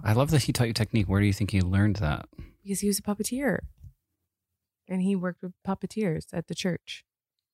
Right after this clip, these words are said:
Speaker 1: Uh-huh. And so, wait, so someone's like,
Speaker 2: There's, like, a professional
Speaker 1: someone's church, like,
Speaker 2: puppeteer.
Speaker 1: mission was to go around to other churches, like, teaching them puppet, puppetry?
Speaker 2: No, but I know that they use the puppet shows as, like, mission work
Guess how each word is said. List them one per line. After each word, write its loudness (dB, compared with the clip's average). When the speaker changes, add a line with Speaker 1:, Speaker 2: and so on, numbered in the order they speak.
Speaker 1:
Uh-huh. 0
And 0
so, 2
wait, 4
so 6
someone's 4
like, 2
Speaker 2:
There's, -2
like, 2
a 2
professional 4
Speaker 1:
someone's 8
church, 6
like, 6
Speaker 2:
puppeteer. 0
Speaker 1:
mission 6
was 6
to 0
go 4
around 4
to -2
other 2
churches, 2
like, 4
teaching 4
them 6
puppet, 0
puppetry? 2
Speaker 2:
No, 2
but 4
I 2
know 2
that 0
they 2
use 0
the -6
puppet -4
shows -2
as, -2
like, -2
mission 0
work -2